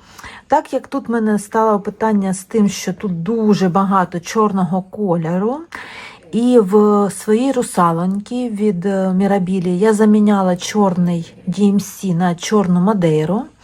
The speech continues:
Я вирішила спробувати ще один шовк.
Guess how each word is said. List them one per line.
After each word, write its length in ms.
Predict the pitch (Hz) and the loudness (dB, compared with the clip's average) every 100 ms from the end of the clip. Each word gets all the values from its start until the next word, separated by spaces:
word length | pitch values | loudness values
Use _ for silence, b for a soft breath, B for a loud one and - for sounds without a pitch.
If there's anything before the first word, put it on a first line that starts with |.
| B B B B B B | B B B B B B
Я 120 | 262 | 2
вирішила 400 | 311 262 - 214 | 2 0 0 0
спробувати 560 | 190 - 269 233 233 - | 0 2 2 2 -2 -2
ще 300 | - - 196 | -6 -2 0
один 320 | 175 185 175 | 0 -2 -2
шовк. 640 | - - 311 359 - - | -4 -2 -2 -2 -8 -14